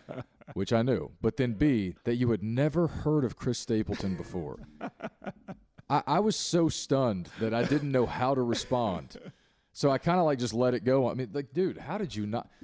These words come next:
Speaker 2: did you enjoy the concert?
Speaker 1: It was awesome. He's so talented.
Speaker 2: He's incredible.
Speaker 1: I love great music.
Speaker 2: Yes,
Speaker 1: Um,
Speaker 2: he's incredible.
Speaker 1: and he's an awesome musician.
Speaker 2: And his wife
Speaker 1: Um,
Speaker 2: was up there with him.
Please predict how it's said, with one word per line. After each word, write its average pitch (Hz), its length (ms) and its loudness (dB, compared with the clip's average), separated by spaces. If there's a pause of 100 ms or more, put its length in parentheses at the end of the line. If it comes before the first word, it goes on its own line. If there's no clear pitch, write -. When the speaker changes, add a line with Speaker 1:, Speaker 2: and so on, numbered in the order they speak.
(140)
Speaker 2:
did 131 140 2
you 143 100 4
enjoy 139 220 4
the 180 80 2
concert? 165 440 -2 (640)
Speaker 1:
It 190 140 6
was 175 180 2 (160)
awesome. 185 420 0
He's 143 160 0
so 160 300 0
talented. 151 440 0
Speaker 2:
He's - 80 -4
incredible. 139 380 -10 (260)
Speaker 1:
I 147 120 6
love 156 440 2
great 123 380 -2
music. 110 480 -4
Speaker 2:
Yes, 113 160 -8
Speaker 1:
Um, 110 380 0
Speaker 2:
he's 123 120 -4
incredible. 123 260 0
Speaker 1:
and 123 80 2
he's 139 220 2
an 135 160 4 (180)
awesome 131 420 2
musician. 127 640 0 (280)
Speaker 2:
And 135 60 0
his 123 120 -2
wife 123 180 6
Speaker 1:
Um, - 40 2
Speaker 2:
was 127 120 2
up 117 100 0
there 104 120 0
with 82 140 -2
him. 76 120 -14